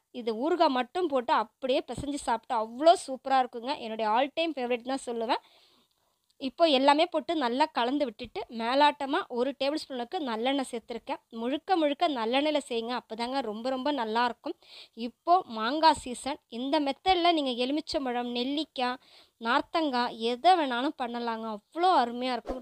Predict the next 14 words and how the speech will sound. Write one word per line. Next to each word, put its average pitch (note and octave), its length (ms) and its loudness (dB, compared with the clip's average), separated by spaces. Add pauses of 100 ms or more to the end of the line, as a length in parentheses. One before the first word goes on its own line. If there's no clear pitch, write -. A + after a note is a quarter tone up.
(100)
ரொம்ப D#4+ 340 -4 (100)
சிம்பிளான D4 600 2
ரெசிபிங்க. A#3+ 420 -10 (440)
இதை A#3 160 0 (100)
அப்படியே E4+ 520 2 (300)
மூடி C#4+ 240 0
வச்சிடுறேங்க. A#3 480 -6 (120)
ஸ்டவ்வை C4 460 2
ஆஃப் C4 200 -2
பண்ணிட்டேன். C4 360 -6 (500)
ஆஃப் A4+ 260 2
பண்ணிட்டு C4 340 -2
இதை A3+ 140 2
அப்படியே B3 340 0